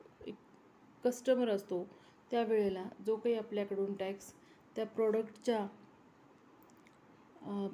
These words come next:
प्राईजमधून कलेक्ट केला जातो, त्याला आपण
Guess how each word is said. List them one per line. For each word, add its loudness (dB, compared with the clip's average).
प्राईजमधून 4
कलेक्ट 0
केला 0
जातो, -6
त्याला 0
आपण -4